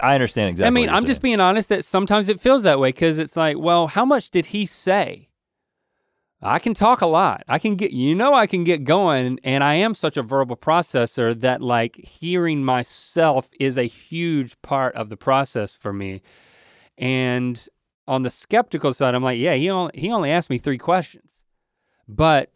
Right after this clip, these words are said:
Speaker 1: How much am I paying him
Speaker 2: on the
Speaker 1: again?
Speaker 2: and how much am I paying him? But on the other side, it's, those are some pivotal questions, you know? And those moments when I stopped and thought and answered the question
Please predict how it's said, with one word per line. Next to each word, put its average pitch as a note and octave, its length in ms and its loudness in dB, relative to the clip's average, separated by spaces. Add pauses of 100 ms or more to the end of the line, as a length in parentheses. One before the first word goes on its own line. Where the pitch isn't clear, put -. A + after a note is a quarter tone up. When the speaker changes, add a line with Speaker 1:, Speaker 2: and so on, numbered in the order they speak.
(160)
Speaker 1:
How G2 80 -2
much D3 140 -2
am G3+ 80 -6
I F#3+ 60 -2
paying G3+ 260 -2
him G3+ 100 4
Speaker 2:
on D#3 100 2
the D3 80 2
Speaker 1:
again? - 160 -4 (240)
Speaker 2:
and B2 340 -4
how D3 120 0
much G#3+ 180 -2
am G#3 60 -2
I G3 80 0
paying A3 300 -2
him? A#3+ 80 -6 (180)
But D#3+ 100 2
on D#3+ 140 2
the D3+ 100 0
other A#3 160 4
side, C3 340 2
it's, - 320 -4 (920)
those D3+ 240 -4
are B2+ 80 0
some G#2 160 -10
pivotal A2 380 -6
questions, - 720 -6 (1120)
you A2+ 120 -4
know? A2+ 300 -4 (580)
And A2 160 -6
those B2 160 0
moments C#3 400 0
when A#2+ 120 -2
I A2+ 80 0
stopped - 560 0
and G#2+ 120 -8
thought B2+ 380 2
and A2 160 -4
answered A#2+ 300 -4
the G#2+ 80 -8
question B2 460 -2